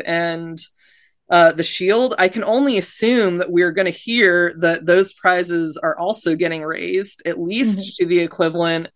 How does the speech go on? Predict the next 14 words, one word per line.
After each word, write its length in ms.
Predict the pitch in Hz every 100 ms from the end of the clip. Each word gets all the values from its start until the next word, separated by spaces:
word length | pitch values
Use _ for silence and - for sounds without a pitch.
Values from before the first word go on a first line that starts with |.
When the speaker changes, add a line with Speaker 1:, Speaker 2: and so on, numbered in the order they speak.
| _ _ _ _
Speaker 1:
of 140 | 175
the 60 | 165
Challenge 460 | 175 180 170 170 -
Cup, 260 | 170 165 -
but 160 | 180 170
we 80 | 160
just 140 | 165
haven't 240 | 175 165
heard 240 | - 190 185
it 80 | -
yet 240 | 170 -
because 260 | 160 160 156
it's 380 | 151 - - _ _ _
s-, 120 | -